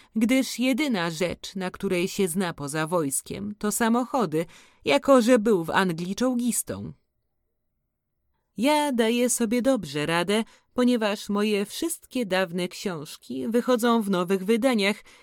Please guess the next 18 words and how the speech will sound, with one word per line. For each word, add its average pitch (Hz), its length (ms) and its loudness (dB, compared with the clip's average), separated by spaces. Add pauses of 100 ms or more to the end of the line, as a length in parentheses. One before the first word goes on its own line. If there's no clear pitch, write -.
i 226 160 4
w - 80 -2
o 190 200 2
wiele 277 400 0
większych 208 600 -6
nakładach 175 680 -4
niż - 160 -10
przed 147 240 -8
wojną. 123 540 -10 (600)
Jest 277 460 2
tu 262 140 -4
teraz 240 360 2
olbrzymi 220 760 0
głód 175 300 -8
książki 202 920 -4
i 160 80 -8
głód 180 360 -4
nauki. 151 680 -8